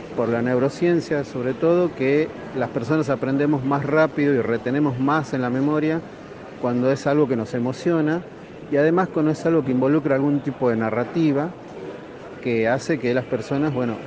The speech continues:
eh, realmente tengan un recuerdo y aprendan con gusto. Entonces, podemos aplicar técnicas de gamificación que exploran esa parte olvidada prácticamente de los sistemas pedagógicos, que consiste esencialmente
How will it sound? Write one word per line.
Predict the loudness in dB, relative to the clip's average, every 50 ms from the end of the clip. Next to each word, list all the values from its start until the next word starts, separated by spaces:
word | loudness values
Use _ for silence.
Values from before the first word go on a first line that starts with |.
| -10
eh, | -8 -6 -6 -6 -6 -8 -10 -10 -10 -12 -12 -12 -14 -12 -6 -2
realmente | 0 0 2 2 2 2 2 0
tengan | 0 0 0 2 2
un | 2 2 2
recuerdo | 2 0 0 0 2 4 6 6 6 6 4 4 4 2
y | 2 0 -2 -2 -2 -2
aprendan | -2 -2 0 0 2 2 2 2 2 0 0
con | -2 -2 -2 0
gusto. | 0 0 0 -2 -2 -6 -6 -6 -4
Entonces, | -6 -2 0 0 0 0 0 0 0 0 -2 -6 -14 -16 -16 -18 -16 -16 -16 -16 -10 -2 2
podemos | 4 6 6 6 4 2 0
aplicar | 0 0 0 2 2 2 2 2
técnicas | 0 2 2 2 2 2 0 0
de | 0 0
gamificación | 0 0 -2 -4 -6 -4 -2 -2 -4 -2 0 0 2 2 0 -2 -4 -10 -14 -14 -14 -14 -14 -14 -14 -6 -4
que | -4
exploran | -4 -4 -2 2 4 6 6 6 6 6 2 0 -2 -4 -4 -6
esa | -4 -2 -2 -4
parte | 0 2 2 4 2 2 0 -2 -2 -2 -2 -6 -10 -14 -14 -14 -14 -14 -14 -14 -14 -14 -6 -2
olvidada | 0 0 2 4 4 4 6 6 6 6 6 6 4 2
prácticamente | 0 -2 -2 -2 -2 -2 0 0 2 2 2 2 2 0 0 0 0 0
de | 0 0
los | 0 -2
sistemas | -2 -4 -2 0 0 0 0
pedagógicos, | 0 0 2 4 4 4 2 2 2 -2 -2 -2 -2 -4
que | -6 -2
consiste | 0 -2 -2 0 0 0 -2 -2 0 0 2 2 2 2 -2 -4 -8 -14 -14 -8 -8
esencialmente | -6 -4 -2 -4 -2 2 2 2 4 4 2 2 0 2 2 0 0